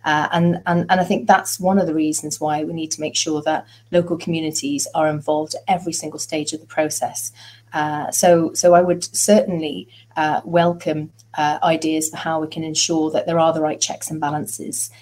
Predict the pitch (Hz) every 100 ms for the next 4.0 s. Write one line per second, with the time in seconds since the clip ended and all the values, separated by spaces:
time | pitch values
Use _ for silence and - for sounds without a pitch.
0 | _ - 156 - 143 160 160 - 156 151
1 | - 156 151 151 - 170 208 208 156 -
2 | 156 - - - - _ 165 151 - 175
3 | 156 - 151 147 170 160 160 147 147